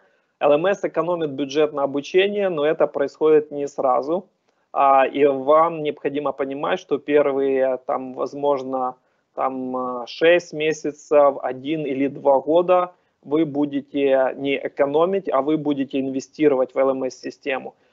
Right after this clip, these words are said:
Потому что стоимость самой Л М С-системы стоит определенных денег, поддержка этой Л М С-системы, это администратор, да, который должен также, эта часть I T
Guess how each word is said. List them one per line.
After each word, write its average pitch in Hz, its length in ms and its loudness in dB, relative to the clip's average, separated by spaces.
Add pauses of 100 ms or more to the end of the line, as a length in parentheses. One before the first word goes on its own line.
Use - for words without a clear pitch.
(100)
Потому 156 300 0
что 151 400 4
стоимость 185 540 0
самой 156 300 2
Л 143 140 4
М 139 160 -4
С-системы 139 960 -4 (180)
стоит 156 420 0
определенных 151 720 0
денег, 151 440 -2 (280)
поддержка 156 640 2
этой 147 220 4
Л 143 120 6
М 143 140 0
С-системы, 143 800 0
это 131 340 2
администратор, 143 960 0
да, 139 200 0
который 139 380 -2
должен 131 440 -2
также, 139 340 -2
эта 135 240 -2
часть 147 460 2
I 139 140 -2
T 151 340 -2